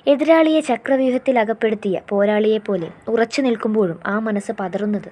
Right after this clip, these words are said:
തനിക്ക് കാണാമായിരുന്നു. "തോറ്റുപോയി. അ-, അനുരാഗ് തോറ്റുപോയി.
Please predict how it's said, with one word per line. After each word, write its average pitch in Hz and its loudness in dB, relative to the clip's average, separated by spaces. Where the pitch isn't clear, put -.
തനിക്ക് 175 -12
കാണാമായിരുന്നു. 175 -16
"തോറ്റുപോയി. 202 -14
അ-, - -14
അനുരാഗ് 226 -2
തോറ്റുപോയി. 220 -4